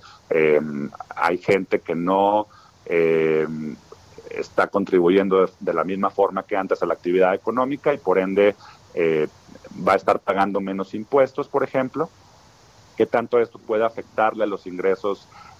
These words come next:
tributarios del gobierno? Los petroleros también han sido un tema, hemos visto caídas en los ingresos petroleros muy importantes en los últimos años, ¿qué tanto esto también puede incidir?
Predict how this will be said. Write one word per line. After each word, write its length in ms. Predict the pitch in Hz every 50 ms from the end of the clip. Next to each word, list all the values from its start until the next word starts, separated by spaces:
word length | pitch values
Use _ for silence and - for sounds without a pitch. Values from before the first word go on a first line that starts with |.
| - -
tributarios 640 | 90 87 87 90 - 107 104 104 101 104 104 98
del 140 | 95 98 92
gobierno? 680 | 98 104 101 110 110 113 117 113 117 120 123 120 120 - _ -
Los 160 | - 85 82
petroleros 640 | - - 92 - 87 87 90 95 101 98 107 104 -
también 420 | - 101 95 95 101 104 104 104 95
han 100 | 90 92
sido 280 | - 101 95 92 95
un 80 | 95 90
tema, 420 | - 104 101 98 104 104 101 98
hemos 220 | 90 92 95 92 -
visto 260 | - - - - 90
caídas 460 | - - 85 85 92 95 95 92 -
en 80 | 92 85
los 80 | 78
ingresos 260 | 78 78 - 87 -
petroleros 480 | - - 90 - 87 82 82 - 87 82
muy 140 | 82 85 90
importantes 760 | 90 82 - 87 - - - 95 90 87 - 92 92 - - - - - - - - -
en 100 | - 80
los 160 | 80 80 -
últimos 400 | 95 90 - 107 92 104 101 -
años, 400 | 123 113 110 113 113 123 139 - -
¿qué 120 | - 95
tanto 260 | - - 95 92 -
esto 140 | 95 - -
también 260 | - 92 92 90 90
puede 220 | 87 - 92 92 92
incidir? 440 | 92 - - 123 117 120 120 139